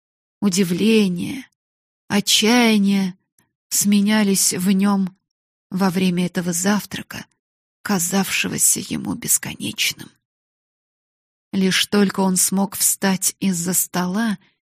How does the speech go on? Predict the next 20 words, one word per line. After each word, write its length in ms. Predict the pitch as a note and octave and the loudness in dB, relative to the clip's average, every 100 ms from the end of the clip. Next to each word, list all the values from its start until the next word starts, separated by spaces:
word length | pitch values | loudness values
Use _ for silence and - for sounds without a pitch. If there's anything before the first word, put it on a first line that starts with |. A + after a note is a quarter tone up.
| _ F#3 | _ 0
не 120 | F#3 | 2
нарушая 580 | F3 F#3 - G#3+ G3+ F3+ | 2 0 0 2 0 -2
приличий, 800 | F3+ F3+ G3+ G#3+ - G3 F3+ - _ _ _ _ _ - | -4 -2 -2 0 0 0 -2 -8 _ _ _ _ _ 2
он 200 | A3+ G#3+ | 4 6
бросился 580 | A3+ B3 - G3 - G3 | 6 6 4 2 2 0
на 120 | F#3 | -2
конюшню, 760 | E3 E3 G#3+ - - D2 - - _ _ _ _ _ | -4 -2 -2 -2 -4 -6 -8 -16 _ _ _ _ _
сам 460 | - - A3 F#3+ - | 2 4 4 2 -2
оседлал 600 | F3 - F3+ F#3 G3+ F#3 | -2 -2 0 2 2 2
свою 540 | - G3 F3+ F3 G3 | 0 0 -2 0 0
лошадь 720 | F3 G3+ A#3 - G3+ - - - - _ _ _ _ | 0 0 0 -2 -4 -4 -4 -6 -20 _ _ _ _
и 140 | C4 | 2
помчался 840 | - A3+ G3 - G#3+ F#3+ E3+ - E3 | 4 2 2 0 2 0 0 -2 -2
галопом. 680 | C#3 A2+ B2+ - A2 - _ _ _ _ _ _ _ - | -6 -6 -8 -8 -12 -14 _ _ _ _ _ _ _ -4
Он 240 | G3+ G3 | -2 -2
боялся 580 | F3 E3 E3+ E3 - - | -2 0 0 0 -2 -2
опозорить 640 | - C3+ - G3+ G3 - | -4 -2 0 0 -2 -2
себя 300 | - F3 G#3+ | -2 -2 -8
какой-нибудь 680 | - - D#3 B2 A2 - - | -8 -8 -6 -6 -6 -6 -4
слабостью. 880 | - F#3 G#3+ F#3 - - - - | -2 -2 -4 -2 -2 -2 -4 -10